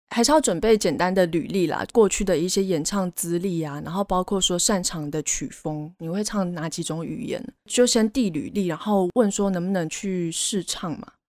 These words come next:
通常店家就会给一些要求，比如说像天秤座餐厅，他们的驻唱的审核的制度是蛮严格的，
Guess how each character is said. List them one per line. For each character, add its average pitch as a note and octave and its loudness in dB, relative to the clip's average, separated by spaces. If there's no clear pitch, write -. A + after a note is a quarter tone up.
通 D4+ 4
常 A3 2
店 D4 4
家 A#3 6
就 B3+ 2
会 C4 6
给 - 0
一 G#3+ -2
些 G3+ 2
要 F#3+ 2
求， - -6
比 G3+ 2
如 G#3 4
说 C#4 4
像 C#4 4
天 D#4 4
秤 B3 6
座 C4 4
餐 A#3+ 0
厅， A#3+ 2
他 B3 2
们 A3+ 4
的 F#3+ 4
驻 A#3 0
唱 A3 0
的 E3+ 0
审 F3+ 0
核 F3 -4
的 F3 2
制 G#3 0
度 G3 0
是 F#3+ -2
蛮 D#3 -6
严 D#3 -6
格 - -8
的， - -16